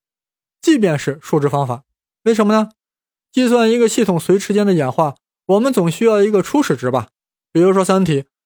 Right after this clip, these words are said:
必须要给出一个三体在某一刻的位置作为初始条件。有人说这容易啊，我们可以观测呀，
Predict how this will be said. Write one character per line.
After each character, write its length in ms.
必 140
须 60
要 120
给 200
出 160
一 80
个 100
三 260
体 200
在 160
某 260
一 120
刻 200
的 100
位 220
置 200
作 140
为 140
初 200
始 100
条 180
件。 200
有 100
人 140
说 140
这 140
容 200
易 120
啊， 200
我 80
们 120
可 80
以 60
观 240
测 160
呀， 280